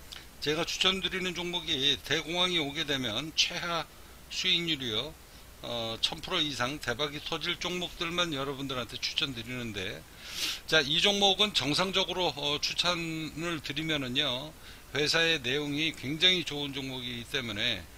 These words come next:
어, 이전에 유사 투자 자문업 주식 추천 유료 수익 사업을 하게 되면, 어, 뭐 며칠 전까지만 했죠.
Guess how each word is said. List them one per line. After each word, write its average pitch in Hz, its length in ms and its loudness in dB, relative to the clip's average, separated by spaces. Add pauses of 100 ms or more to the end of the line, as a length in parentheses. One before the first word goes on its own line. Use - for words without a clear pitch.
(560)
어, 110 240 -4
이전에 151 540 4
유사 135 320 2
투자 - 280 0
자문업 139 580 0
주식 147 360 2 (800)
추천 160 600 0
유료 156 380 0
수익 170 340 0 (760)
사업을 151 800 4
하게 156 260 0
되면, 143 400 2 (720)
어, 117 260 -4 (220)
뭐 156 160 2
며칠 139 320 2
전까지만 151 560 2
했죠. 135 540 -4